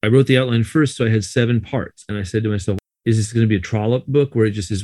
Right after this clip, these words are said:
one, two, three, and maybe it leaps in time, but it's basically moving that direction?" So no, I had this idea. I wanted a mirroring structure with a, you know, it'd be seven parts. Seven's a, a, a prime, right? And, and so,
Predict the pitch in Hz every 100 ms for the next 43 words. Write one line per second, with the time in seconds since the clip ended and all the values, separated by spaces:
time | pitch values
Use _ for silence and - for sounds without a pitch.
0 | - 107 104 104 - 110 98 - 107 98
1 | 101 98 98 101 95 101 95 104 98 95
2 | 90 92 - 98 90 101 98 98 95 92
3 | 107 98 101 101 95 98 - - 107 104
4 | 98 90 98 104 95 98 98 110 110 101
5 | 92 92 - 131 110 - 82 90 82 87
6 | 87 - 101 87 95 - 104 98 90 95
7 | 95 - - 101 92 87 87 82 85 87
8 | - _ - 85 131 104 85 90 90 98
9 | 87 85 - 87 87 95 85